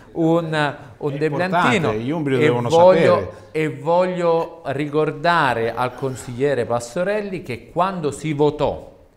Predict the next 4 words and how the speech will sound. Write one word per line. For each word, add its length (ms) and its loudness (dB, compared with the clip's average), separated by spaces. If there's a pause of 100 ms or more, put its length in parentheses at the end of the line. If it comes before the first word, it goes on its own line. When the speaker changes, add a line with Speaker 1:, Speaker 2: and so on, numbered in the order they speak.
(680)
Speaker 1:
in 280 -2
aula 600 2 (440)
per 160 -10
l'elisoccorso, 1200 -6